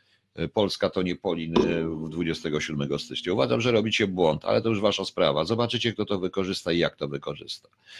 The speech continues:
Ale nie martw się, Lucek. W realu zawsze cię przyjmą. Oni lubią. No. E,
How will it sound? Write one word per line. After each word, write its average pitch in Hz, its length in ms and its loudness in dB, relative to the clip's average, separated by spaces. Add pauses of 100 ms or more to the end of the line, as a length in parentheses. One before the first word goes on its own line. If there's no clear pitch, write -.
(100)
Ale 143 220 8
nie 143 140 8
martw 104 200 6
się, 80 80 2
Lucek. 76 340 2 (320)
W 110 240 4
realu 135 560 4 (300)
zawsze 127 440 2
cię 101 120 -4
przyjmą. 69 420 -6 (360)
Oni 110 200 2
lubią. 80 380 0 (600)
No. - 120 -20 (2500)
E, 80 300 -2